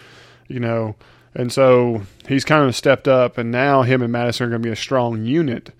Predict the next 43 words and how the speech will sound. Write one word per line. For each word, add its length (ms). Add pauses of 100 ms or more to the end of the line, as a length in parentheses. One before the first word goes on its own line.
(540)
for 100
what 180
has 240
to 60
happen 280
and 160
know 200
what, 240
you 220
know, 80
ins 180
and 80
outs 280
are. 280
And 240
so 120
I 120
didn't, 420
I, 300
I 40
didn't 200
mind. 220
I, 160
I 240
enjoyed 420
the 100
ending. 240
I 80
thought 160
it 60
was 140
a, 160 (760)
you 140
know, 440
I 100
hate 200
to 60
lose 280
Liza, 460
but 300 (600)
it 140
was, 280
uh, 360